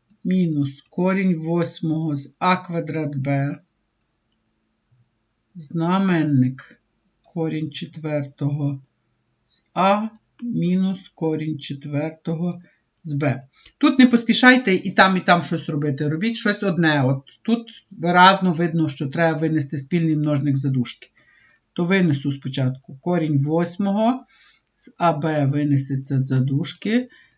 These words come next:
В дужках залишиться, бачите, корінь восьмого з Б мінус корінь восьмого з А.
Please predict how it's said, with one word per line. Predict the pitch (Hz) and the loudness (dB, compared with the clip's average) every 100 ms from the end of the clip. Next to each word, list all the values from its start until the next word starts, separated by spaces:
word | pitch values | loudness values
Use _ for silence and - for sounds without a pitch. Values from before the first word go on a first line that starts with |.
| _ 160 | _ -8
В | |
дужках | 185 196 - 185 | -4 -4 -4 -6
залишиться, | 165 175 160 147 131 139 139 | -2 -2 0 0 -2 -6 -4
бачите, | 135 165 170 - 170 | -2 -2 -4 -6 -6
корінь | 165 175 160 156 139 | -6 -2 -2 0 0
восьмого | 143 156 139 - 147 135 135 135 135 - _ _ | 0 -2 -2 -2 0 2 2 0 -4 -10 _ _
з | - 147 | -12 -4
Б | 139 151 151 165 220 233 _ _ - | 0 2 4 2 0 -4 _ _ -6
мінус | 180 170 175 180 226 233 - - _ _ _ | -2 2 2 4 4 2 -4 -20 _ _ _
корінь | - 165 170 160 147 143 135 135 | -4 0 2 2 0 2 2 2
восьмого | 143 143 135 175 170 180 196 233 247 _ _ _ _ _ _ - | 0 0 -4 -4 -2 0 2 0 -2 _ _ _ _ _ _ -20
з | - - | -14 -2
А. | 151 135 | 2 2